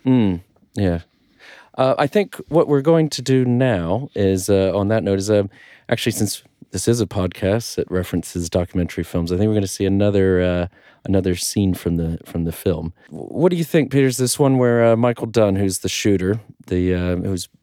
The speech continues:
well, I won't give away the ending, though anyone probably already knows the ending. Um, he talks about, uh, yeah, I think they ask him, uh, as part of the trial why, you know, he,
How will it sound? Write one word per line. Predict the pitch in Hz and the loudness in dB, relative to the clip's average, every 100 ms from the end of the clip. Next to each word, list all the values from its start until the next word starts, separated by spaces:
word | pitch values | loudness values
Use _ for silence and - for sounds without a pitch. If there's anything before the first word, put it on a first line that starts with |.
| _ _ _ | _ _ _
well, | - 85 | -8 -6
I | |
won't | 87 87 | -4 -6
give | 90 92 | -4 -2
away | 90 90 | 0 0
the | 90 | 2
ending, | 95 104 113 | 2 2 0
though | 92 87 | -2 -4
anyone | 87 85 87 _ | -4 -6 -10 _
probably | - 87 | -8 -4
already | 90 71 | -2 0
knows | 98 98 | 0 0
the | 92 | -2
ending. | 90 95 95 - - - - - | -2 0 -2 -4 -18 -18 -10 0
Um, | 110 107 107 107 - _ _ _ | 4 4 2 -2 -10 _ _ _
he | - | -12
talks | - 143 - 120 | 0 0 0 0
about, | 117 113 113 - - | 2 2 2 -2 2
uh, | 107 107 104 104 107 - | 4 6 4 4 2 -2
yeah, | 113 107 | 0 0
I | |
think | 110 160 | 0 0
they | 135 | 2
ask | 135 135 - 131 | 2 0 -2 0
him, | 123 123 | 2 2
uh, | 120 117 117 113 | 2 2 2 2
as | 113 - | 0 -2
part | - 127 | -4 -2
of | |
the | 110 | -4
trial | - 127 127 107 98 | -4 -2 0 0 0
why, | 107 113 113 113 | -2 0 0 0
you | 117 117 | 0 -2
know, | 104 | -4
he, | 110 | -6